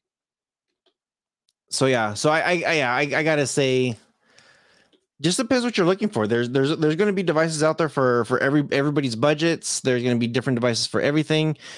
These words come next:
Um, there's a, I know Apple just came up with the new third gen Apple device, which is, again, decent. I'm, I'm, I'm still not a fan of the Apple stuff.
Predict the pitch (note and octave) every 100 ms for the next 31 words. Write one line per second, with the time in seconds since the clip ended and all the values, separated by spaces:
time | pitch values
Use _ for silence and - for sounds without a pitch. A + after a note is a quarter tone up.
0 | - - - A#2+ A#2 A2+ A2 A2 G#2+ -
1 | _ _ _ D3+ D#3 C#3 C#3+ D3 D3 E3+
2 | E3+ D3 D3+ D3+ C#3 D#3 D3 C#3 C3 A#2+
3 | B2 C3+ - C3 C3 C3+ C3 - B2 B2+
4 | C#3+ D3 - - C#3 C#3 D3 - - B2
5 | A2+ A#2 G#2+ F#2+ - A#2+ B2+ B2+ G#2+ A#2+
6 | B2 C3+ A#2 A2 A2 G#2 - A2 A2+ G2
7 | A2+ G#2 - A#2 G#2 - A2 A2 G#2 A2+
8 | G#2+ G#2+ - A2 A2